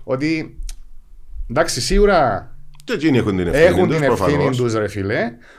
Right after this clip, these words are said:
Speaker 1: Όμως, σίγουρα ένας δεκαεφτάχρονος, δεκαοχτάχρονος που είναι λίγος ο νους του, ε, έχει πιο λίγες ευθύνες.
Speaker 2: Εν τσι είμαι βέβαιος για τούτο το πράγμα που λες, ρε Χαρή, ενώ εγώ, ε, εν τσι είμαι του, το, το,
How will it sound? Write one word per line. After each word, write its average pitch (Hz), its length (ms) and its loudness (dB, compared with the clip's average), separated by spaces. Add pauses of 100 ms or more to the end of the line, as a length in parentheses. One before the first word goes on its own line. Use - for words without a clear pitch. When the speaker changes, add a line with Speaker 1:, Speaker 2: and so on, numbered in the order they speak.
(120)
Speaker 1:
Όμως, 202 380 2
σίγουρα 208 840 2 (140)
ένας 180 340 2
δεκαεφτάχρονος, 175 720 2
δεκαοχτάχρονος 165 800 0
που 147 80 -4
είναι 151 100 2
λίγος 170 180 2
ο 151 60 0
νους 156 260 2
του, 127 380 -4 (1200)
ε, 156 340 0
έχει 165 400 0
πιο 190 180 0
λίγες 196 260 4
ευθύνες. 135 680 -2
Speaker 2:
Εν 240 80 -2
τσι - 120 -6
είμαι 226 160 0
βέβαιος 190 340 0
για 151 140 2
τούτο 139 160 2
το 127 100 0
πράγμα 113 280 2
που 104 80 -2
λες, 98 200 0
ρε 92 100 -2
Χαρή, 90 360 0
ενώ 107 320 0
εγώ, 143 180 2 (160)
ε, 135 200 -2 (160)
εν 131 120 -6
τσι 143 100 -6
είμαι 185 120 -6
του, 165 460 -2 (760)
το, 131 180 -2
το, - 220 -16